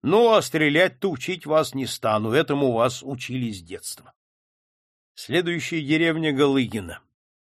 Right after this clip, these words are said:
Здешние мужики жили с промыслов и огородов. Они взбивали вкусное масло, а сливки со сметаной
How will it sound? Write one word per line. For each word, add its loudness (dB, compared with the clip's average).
Здешние 0
мужики 0
жили 0
с -2
промыслов -4
и 0
огородов. -2
Они 4
взбивали 2
вкусное -2
масло, 2
а -2
сливки -4
со -6
сметаной -4